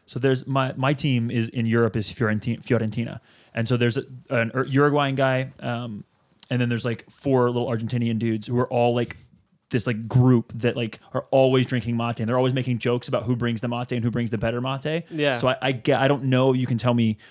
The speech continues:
Speaker 1: more, but I'm guessing there's a bit of a rivalry between, like, I know Uruguay and Argentina, there's traditionally a rivalry anyway, but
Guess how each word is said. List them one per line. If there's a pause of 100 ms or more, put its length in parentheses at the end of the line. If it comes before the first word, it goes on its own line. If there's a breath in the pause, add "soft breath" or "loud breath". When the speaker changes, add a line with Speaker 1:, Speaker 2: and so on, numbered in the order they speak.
(100)
Speaker 1:
more,
but
I'm
guessing
there's
a
bit
of
a
rivalry
between,
like, (600 soft breath)
I
know
Uruguay
and
Argentina,
there's
traditionally
a
rivalry
anyway,
but